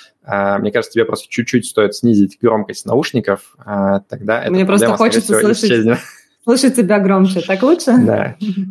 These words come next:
Speaker 1: Отлично. А,
Speaker 2: Хорошо.
Speaker 1: давай начнём с того, что просто расскажи, вот как ты пришла к тому, чтобы делать проект, а, в сфере карьеры. Э, ну и вообще расскажи немного о себе для наших слушателей, которые не в курсе.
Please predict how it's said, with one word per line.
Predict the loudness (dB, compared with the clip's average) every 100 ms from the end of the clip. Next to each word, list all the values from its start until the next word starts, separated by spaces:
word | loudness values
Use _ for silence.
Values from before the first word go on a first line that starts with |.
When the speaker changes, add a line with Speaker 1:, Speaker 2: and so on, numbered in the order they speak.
| -12 _ -6
Speaker 1:
Отлично. | -4 0 0 0 -4 -6 _ -20 -20 -10 -2
А, | 0 0 -2
Speaker 2:
Хорошо. | -4
Speaker 1:
давай | -10 -6 -4 -2
начнём | -2
с | -2
того, | 0 0
что | 0 -2
просто | -2 0 0 0 -4
расскажи, | -4 -4 -4 0 2
вот | 2 0 -6
как | -4 -4 -2
ты | -4
пришла | -2 -2 0 0
к | -2
тому, | -2 0 -2
чтобы | 0 0 2 2 4 2 0 0
делать | 0 2 2 0 -4
проект, | -4 0 0 -2 -8
а, | -8 -8 -8
в |
сфере | -6 -2 -2 -2
карьеры. | -6 -6 -2 0 2 2
Э, | 0 -2 -6 -12 -10 -6 -4 0
ну | 2
и | 2
вообще | 2 -2
расскажи | -4 -2 2
немного | 2 2
о | -2
себе | -2 -2 -2 -2
для | -4
наших | -4 -6 -8
слушателей, | -8 -6 -2 -4
которые | -2 0 0 0 -2
не | -8 -2 -2
в | 0
курсе. | -2 -2 -8